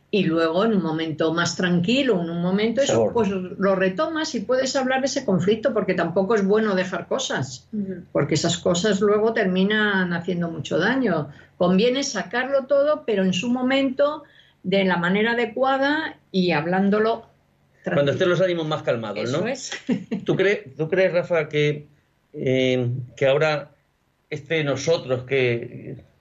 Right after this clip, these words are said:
Speaker 2: el fundamental en un matrimonio, un nosotros, ¿no? No está ni tú ni yo, sino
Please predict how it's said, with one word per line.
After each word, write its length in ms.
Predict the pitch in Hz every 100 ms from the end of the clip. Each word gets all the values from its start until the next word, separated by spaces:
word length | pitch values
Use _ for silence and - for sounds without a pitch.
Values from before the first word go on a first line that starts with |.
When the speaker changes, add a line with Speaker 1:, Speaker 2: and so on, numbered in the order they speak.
| _ - - - _
Speaker 2:
el 120 | - 127
fundamental 920 | 143 139 143 135 131 127 165 160 -
en 160 | 135 139
un 40 | 151
matrimonio, 460 | 147 143 147 147
un 120 | 160 160
nosotros, 500 | 135 143 143 107 104
¿no? 260 | 139 - - _ _
No 120 | 127 143
está 360 | 147 147 131 131
ni 340 | 135 135 135
tú 180 | 185 185
ni 160 | 160
yo, 140 | 147 165
sino 200 | 143